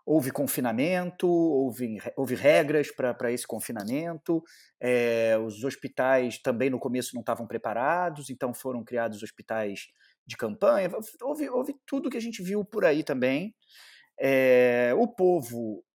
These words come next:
é, respeitou bastante, deu, deu pra sentir isso, que aqui, aqui, é, o que eu ouvi de explicação aqui dos portugueses é que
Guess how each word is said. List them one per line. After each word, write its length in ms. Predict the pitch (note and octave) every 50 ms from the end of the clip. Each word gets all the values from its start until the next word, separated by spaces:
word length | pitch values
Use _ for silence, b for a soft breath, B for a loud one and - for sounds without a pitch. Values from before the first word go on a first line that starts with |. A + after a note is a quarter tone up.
| _ _ _ -
é, 800 | A#2 A#2 A#2 A2+ A2+ A2+ A2+ A2 A2 A2 A2 G#2+ G#2+ G#2+ G#2+ G#2+ G#2+
respeitou 760 | - G3 F#3+ - - F#3+ D#3+ C3+ - - D3+ C#3+ D3+ E3 G3
bastante, 920 | G3 E3+ B2 - - - - C3 C3+ D3+ F3 F#3 F3+ - - G3 F3 D3
deu, 220 | A#2+ A2+ C3+ C3 B2
deu 160 | A2+ C3 C#3+
pra 120 | - D3
sentir 540 | - - - B2+ A2+ - - C3+ B2 B2 C#3
isso, 220 | E3 E3 - - D3+
que 100 | - C3+
aqui, 400 | A2+ - - - D3+ D#3 C#3 B B B B B B B B B B B _ _ -
aqui, 420 | B2 C3 - - - - A#3 A3+
é, 180 | G#3+ - C#3 - D#3+ E3 D#3 - _ _ - - - - _ _ _ _ _ _
o 60 | - -
que 60 | -
eu 60 | B3
ouvi 180 | A#3+ D#3+ F#3 G3+
de 80 | F3+
explicação 560 | F3+ - - F3 D#3+ - C#3 - - D3 C3+
aqui 220 | B2 A2+ - - B2+
dos 160 | A#2 A#2+ G#2+
portugueses 680 | - - A2+ - - G#2+ G#2+ C3+ E3 G3+ A3 F#3+ D#3+ D#3+
é 60 | -
que 440 | D#3 - - F#3 F#3 F3+ F3+ F3+